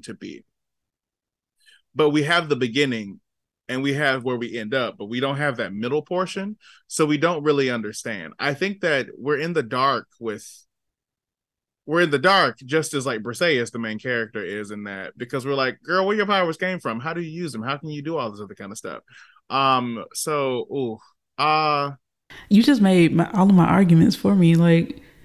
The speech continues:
Speaker 2: 'cause I would
Speaker 1: Uh-huh.
Speaker 2: wanna put it,
Speaker 1: <laughs>
Speaker 2: I'll be honest, I would wanna put this Poison
Speaker 1: Where you
Speaker 2: Heart
Speaker 1: putting it?
Speaker 2: more, more in the soft side, mostly because it, a lot of it is open, and we have so many creatures that have come out of the woodwork, like Nyx, the Fates,
Speaker 1: It's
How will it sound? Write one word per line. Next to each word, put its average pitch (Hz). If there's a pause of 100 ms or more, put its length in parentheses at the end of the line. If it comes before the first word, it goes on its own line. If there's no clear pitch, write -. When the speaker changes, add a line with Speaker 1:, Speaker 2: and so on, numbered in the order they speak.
(200)
Speaker 2:
'cause 190 (140)
I 233
would 269
Speaker 1:
Uh-huh. 170
Speaker 2:
wanna 175
put 175
it, 143
Speaker 1:
<laughs> 165
Speaker 2:
I'll 185
be 185
honest, 151
I 196
would 240
wanna 214
put 165
this 165
Poison 156
Speaker 1:
Where 151
you 156
Speaker 2:
Heart 151
Speaker 1:
putting 196
it? -
Speaker 2:
more, 151 (160)
more 196
in 226
the 214
soft 160
side, 170
mostly 185
because 185 (100)
it, -
a 175
lot 180
of 190
it 170
is 151
open, 143
and 180
we 196
have 208
so 165
many 170
creatures 156
that 151 (420)
have 165
come 175
out 165
of 156
the 139
woodwork, 117
like 151
Nyx, 185 (420)
the 170
Fates, 170
Speaker 1:
It's -